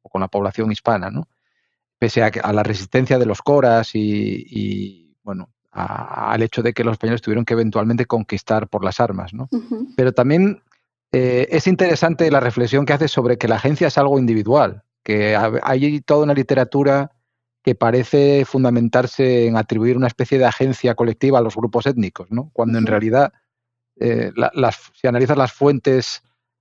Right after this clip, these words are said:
Speaker 1: eh, una variedad de fuentes como tú has hecho, ¿no? Con el grado de, de, de atención que lo has hecho, lo que se observa es la agencia de los individuos.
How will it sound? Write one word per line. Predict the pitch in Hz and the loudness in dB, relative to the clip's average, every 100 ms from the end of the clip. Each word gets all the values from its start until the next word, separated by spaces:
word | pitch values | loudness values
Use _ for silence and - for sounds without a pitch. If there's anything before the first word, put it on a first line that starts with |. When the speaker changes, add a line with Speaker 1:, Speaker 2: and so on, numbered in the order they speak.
| _ | _
Speaker 1:
eh, | 113 113 110 113 110 110 107 - _ _ _ _ _ _ _ | -2 0 0 -2 -2 -4 -8 -12 _ _ _ _ _ _ _
una | 139 143 | 2 4
variedad | 143 139 | 4 4
de | 131 | 2
fuentes | - 156 135 | 2 0 0
como | 120 113 | -2 0
tú | 131 | 2
has | 123 | 2
hecho, | 143 - 107 | 0 -2 -2
¿no? | 127 135 - | 0 -2 -6
Con | - 113 | -6 -4
el | 110 | -2
grado | 107 123 139 | 2 2 2
de, | 127 123 117 113 | 2 2 2 0
de, | 113 110 110 107 107 _ _ | 0 0 0 -2 -8 _ _
de | 120 | -2
atención | 120 113 139 135 | 0 -2 -2 0
que | 117 | 0
lo | 117 | 2
has | 120 | 0
hecho, | 127 147 | -2 0
lo | 120 | 0
que | 110 | -2
se | 110 | -4
observa | 101 127 143 | -2 0 2
es | 156 | 2
la | |
agencia | 127 147 131 143 | 2 0 0 0
de | 117 | 0
los | 101 98 | -2 -2
individuos. | 101 98 123 95 90 | -4 -2 -2 -4 -12